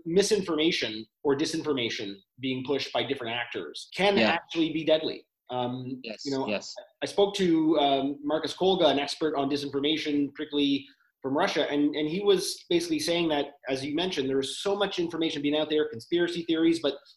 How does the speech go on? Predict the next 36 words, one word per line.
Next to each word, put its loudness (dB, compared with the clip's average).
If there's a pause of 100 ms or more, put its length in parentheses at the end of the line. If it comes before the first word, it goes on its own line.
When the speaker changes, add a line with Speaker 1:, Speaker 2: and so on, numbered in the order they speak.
(180)
Speaker 1:
also 2 (400)
fake 4
information 2
on, 4
on 0
what 4
will 0
protect -4
you 0
from -2
the -2
coronavirus. -4
And, -2
Speaker 2:
Yeah. -12 (540)
Speaker 1:
and 0
I'm 2
wondering, 6
you 0
know, 2
how, -6 (800)
we 2
can -2
detect 2
fake 2
messages, 2
or, 0 (160)
but 2
how 2
do 4
we 0
detect, 0
like, 2
videos 6
or 0
audio 4
recordings -2